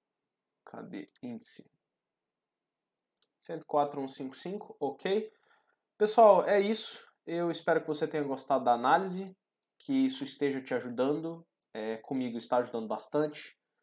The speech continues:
Novamente, eu quero mandar um agradecimento para o pessoal que tem me procurado pra ter aula particular. Senão agora eu vou dar aula pra quatro pessoas em sequência, uma hora pra cada um, face a face, uma hora exclusivamente pra pessoa, pra tirar dúvidas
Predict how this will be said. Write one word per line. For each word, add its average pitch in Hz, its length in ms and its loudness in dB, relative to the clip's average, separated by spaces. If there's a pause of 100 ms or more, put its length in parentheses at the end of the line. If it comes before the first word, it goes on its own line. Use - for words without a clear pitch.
(120)
Novamente, 139 480 -2
eu 131 60 -8
quero 123 180 -2
mandar 120 260 -2
um 117 120 -2
agradecimento 120 1120 -6
para 117 180 0
o 113 600 -4
pessoal 117 320 -6
que - 80 -16
tem 120 120 -4
me 123 120 -10
procurado 113 480 -4
pra 120 120 -6
ter 117 180 -6
aula 113 220 2
particular. 117 720 0 (320)
Senão 113 280 -6
agora 117 260 2
eu 117 60 4
vou 113 100 -4
dar 110 100 -2
aula 110 240 0
pra 113 140 -4
quatro 127 480 0
pessoas 117 420 -8
em 131 120 -4
sequência, 131 840 -6 (280)
uma 123 180 -2
hora 123 160 6
pra 120 160 -4
cada 113 320 0
um, 127 180 -4
face 131 400 -4
a 110 40 -4
face, 135 720 -4 (220)
uma 123 260 -2
hora 127 180 8
exclusivamente 123 680 -4
pra - 120 -8
pessoa, 127 320 -6
pra 127 140 -6
tirar 120 240 -4
dúvidas 127 580 -4